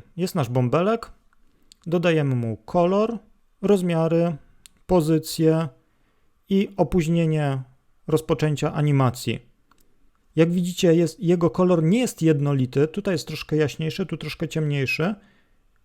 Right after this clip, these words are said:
Chociaż ma ustawiony jeden kolor, a to przez to właśnie, że ma ustawione mieszanie warstw na kolor. Mix Blend Mode, kolor. Przez to jego kolor jest zależny od koloru tła.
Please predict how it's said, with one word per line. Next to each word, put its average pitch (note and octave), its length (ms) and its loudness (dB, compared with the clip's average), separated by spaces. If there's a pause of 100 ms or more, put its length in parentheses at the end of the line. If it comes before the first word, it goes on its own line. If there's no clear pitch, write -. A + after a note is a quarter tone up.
Chociaż F#3 560 -2
ma E3+ 180 0
ustawiony E3+ 680 -2
jeden D3+ 360 2
kolor, D#3+ 460 0
a - 80 -6
to F#3+ 140 -4
przez - 360 -2
to F#3+ 240 2
właśnie, G#3 640 -2
że F3 280 0
ma E3 420 -2 (140)
ustawione E3 500 -2
mieszanie D3+ 680 0 (200)
warstw D3+ 640 -2 (840)
na F#3+ 140 0
kolor. D#3+ 420 0 (580)
Mix G#3 240 -4
Blend D3 220 0
Mode, C#3+ 340 -2 (100)
kolor. - 380 -6 (680)
Przez A#3 280 -4
to G#3 120 0
jego D#3 260 0
kolor E3+ 420 2
jest D3+ 280 0
zależny E3+ 600 0
od - 160 -10
koloru C#3 380 0
tła. A2+ 460 -4